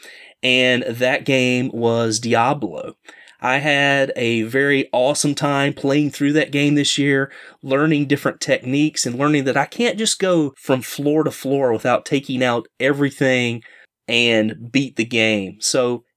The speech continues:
it was a really cool learning experience for me and, uh, a game that I have a lot of nostalgia for.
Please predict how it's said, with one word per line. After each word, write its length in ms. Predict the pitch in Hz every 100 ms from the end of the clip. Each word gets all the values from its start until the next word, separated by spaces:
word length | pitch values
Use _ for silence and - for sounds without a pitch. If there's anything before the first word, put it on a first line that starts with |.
| -
it 60 | 151
was 140 | 139
a 80 | 131
really 420 | 135 151 175 170
cool 380 | - 196 175 147
learning 400 | 127 135 165 165
experience 600 | 170 - 170 165 170 -
for 160 | - 160
me 440 | 160 160 160 160 _ _ _ -
and, 480 | 127 123 123 120 120
uh, 300 | 117 110 -
a 100 | 120
game 400 | 127 131 139 139
that 360 | 113 110 - - _ 127
I 160 | 131
have 340 | 143 151 147 143
a 180 | 120
lot 300 | 117 117 127
of 120 | 135 131
nostalgia 560 | 113 - 131 127 131
for. 560 | - 135 131 131 127